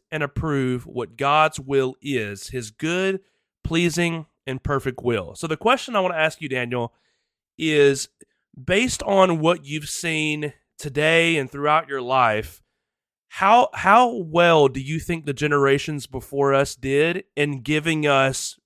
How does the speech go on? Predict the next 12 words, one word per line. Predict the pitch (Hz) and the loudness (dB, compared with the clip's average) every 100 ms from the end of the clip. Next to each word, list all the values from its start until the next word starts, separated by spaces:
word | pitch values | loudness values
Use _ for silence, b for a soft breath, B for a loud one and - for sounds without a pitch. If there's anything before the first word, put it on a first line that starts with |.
| _ - | _ -12
the | 117 147 | -4 -2
right | 131 127 139 151 - | 0 0 2 2 -2
kind | - 143 135 127 | -6 -2 0 -2
of | - | -6
Christianity | 143 127 - 127 127 123 117 113 | -6 -6 -6 -4 -2 -2 -4 -6
or | 113 | -6
the | 113 | -4
right | 123 139 - | 0 -2 -2
kind | 143 127 120 | -8 -8 -8
of | - | -4
following | 120 117 113 107 | -2 -2 -4 -6
Jesus? | 104 110 95 85 65 - | -8 -10 -10 -14 -16 -18